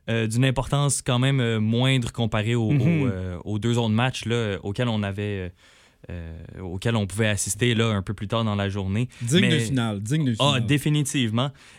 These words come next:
Speaker 1: Et, euh, ben, je vais rentrer un peu plus, euh, dans les détails, là, pour ce match-là. D'abord, euh, qui opposait Montréal, euh, face à la Mauricie.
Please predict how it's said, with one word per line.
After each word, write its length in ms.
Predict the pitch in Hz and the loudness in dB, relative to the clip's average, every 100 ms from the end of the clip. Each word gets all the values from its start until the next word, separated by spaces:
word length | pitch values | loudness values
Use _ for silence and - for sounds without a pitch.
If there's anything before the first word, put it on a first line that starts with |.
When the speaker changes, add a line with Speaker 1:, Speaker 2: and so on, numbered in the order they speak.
| - | -2
Speaker 1:
Et, 180 | 113 110 | 0 2
euh, 140 | 107 | 2
ben, 440 | 107 120 113 107 95 - - - | 2 2 2 0 -4 -10 -14 -10
je 140 | 101 | -6
vais 100 | 107 | -4
rentrer 260 | 98 107 165 | -2 0 0
un 40 | |
peu 100 | 147 | 0
plus, 260 | 123 160 - | 0 -2 0
euh, 140 | 123 | 0
dans 140 | 117 143 | 2 2
les 140 | 147 | 2
détails, 380 | 127 110 165 151 | 0 0 0 2
là, 120 | 156 | 0
pour 160 | 165 151 | -4 -4
ce 120 | 139 | -2
match-là. 300 | 113 - 160 | -2 -2 -2
D'abord, 360 | 110 110 139 123 | -2 -2 -2 -4
euh, 140 | 98 | -6
qui 140 | 95 127 | -4 -6
opposait 380 | 117 107 110 131 | -4 -2 0 0
Montréal, 500 | 113 104 123 135 113 | 0 0 0 0 0
euh, 140 | 98 | -2
face 220 | - 160 | -4 -4
à 60 | 135 | -2
la 120 | 98 | 0
Mauricie. 540 | 104 107 101 - 123 | 2 0 -2 -2 -4